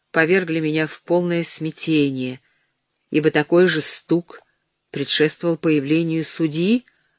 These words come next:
в Олд-Бейли. Глупо этому поддаваться,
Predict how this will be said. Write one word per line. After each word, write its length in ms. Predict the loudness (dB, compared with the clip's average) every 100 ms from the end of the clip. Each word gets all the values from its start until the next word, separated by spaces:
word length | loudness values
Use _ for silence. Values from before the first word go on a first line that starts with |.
| _
в 200 | -4 2
Олд-Бейли. 840 | 2 2 0 4 4 4 -2 -10 _ _ _ _ _ _ _ _ _ _ _ _
Глупо 380 | -2 4 6 6
этому 320 | 2 0 -4
поддаваться, 800 | -4 -2 0 2 2 0 -4 -8